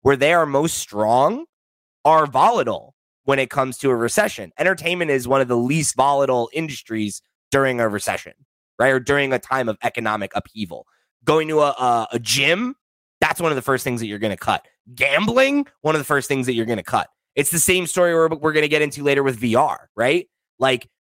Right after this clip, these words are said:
people's belts get tighter when times get tough, but people don't stop looking for entertainment.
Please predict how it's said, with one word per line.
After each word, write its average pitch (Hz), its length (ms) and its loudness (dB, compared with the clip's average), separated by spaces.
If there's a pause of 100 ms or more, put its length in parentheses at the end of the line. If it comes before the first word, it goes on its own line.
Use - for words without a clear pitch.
(500)
people's 196 380 0
belts 165 460 -2
get - 260 -4
tighter 143 460 -2
when 117 180 -2
times 123 340 -4
get 113 220 -4
tough, 143 340 0 (220)
but 135 120 -2
people 156 260 0
don't 143 400 0
stop 123 240 0
looking 104 280 -8
for 98 120 -10
entertainment. 85 580 -12